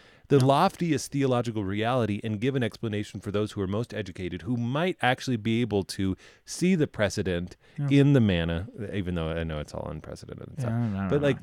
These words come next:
Speaker 1: but, but to be able to actually see the pattern and to help th-, them to understand,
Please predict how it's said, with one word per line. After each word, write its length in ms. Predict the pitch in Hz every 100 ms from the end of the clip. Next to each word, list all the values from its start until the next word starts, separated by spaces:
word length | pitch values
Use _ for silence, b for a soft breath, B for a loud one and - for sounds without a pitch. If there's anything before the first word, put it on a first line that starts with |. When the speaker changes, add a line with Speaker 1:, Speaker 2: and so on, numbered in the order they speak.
| 135
Speaker 1:
but, 300 | 139 120 123
but 120 | 156
to 60 | 131
be 120 | 175
able 120 | 185
to 60 | 147
actually 240 | 127 143 123
see 320 | - 208 196
the 80 | 143
pattern 480 | - 156 160 143 117
and 120 | 117
to 60 | 113
help 340 | 104 120 123
th-, 160 | 135 123
them 280 | 123 123 123
to 140 | 139
understand, 520 | 120 101 - 165 160